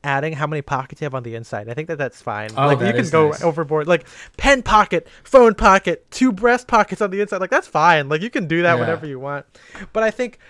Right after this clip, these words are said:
Speaker 1: on the flip side, when you get pockets on the outside, you know, people do, like, "Oh, hacking pockets, hacking, hacking, uh,
Speaker 2: Ticket pockets. <laughs>
Speaker 1: hacking ticket pockets, hacking patch pockets." I have seen that. That is
Speaker 2: <laughs> Oh,
Speaker 1: fucking
Speaker 2: man.
Speaker 1: weird. You know,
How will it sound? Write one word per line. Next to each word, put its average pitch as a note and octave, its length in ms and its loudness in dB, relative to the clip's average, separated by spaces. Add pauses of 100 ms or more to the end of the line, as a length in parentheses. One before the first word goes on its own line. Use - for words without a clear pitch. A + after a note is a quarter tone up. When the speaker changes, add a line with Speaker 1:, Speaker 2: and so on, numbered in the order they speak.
(100)
Speaker 1:
on F#3 140 -8
the F3+ 100 -4
flip G3+ 220 -8
side, F3+ 140 -8
when D#3 80 -8
you D3+ 60 -10
get D#3 140 -14
pockets D#3+ 280 -8
on D3+ 60 -12
the C#3 60 -8
outside, C#3 180 -12
you C3+ 60 -14
know, B2 60 -14
people C#3+ 260 -12
do, C3+ 140 -10
like, B2 180 -12
"Oh, D#3+ 160 2
hacking E3+ 480 -6
pockets, D#3 360 -6
hacking, G3 440 -4 (480)
hacking, G3+ 440 -8 (180)
uh, F3+ 100 -2
Speaker 2:
Ticket D#3+ 280 0
pockets. B2+ 720 -6
<laughs> - 40 -8
Speaker 1:
hacking G3 320 0
ticket A3+ 240 -4
pockets, A3+ 300 -4 (340)
hacking G#3 640 0 (100)
patch E3+ 380 2
pockets." A3+ 400 2
I E3 160 -4
have E3 280 0
seen F#3+ 260 -6
that. G3 280 2
That F3+ 160 -2
is D3 300 -6
Speaker 2:
<laughs> - 40 -20
Oh, F3+ 80 -4
Speaker 1:
fucking A2+ 220 -4
Speaker 2:
man. B2 160 -6
Speaker 1:
weird. F3+ 280 -8 (360)
You G3 100 -10
know, G3+ 260 -6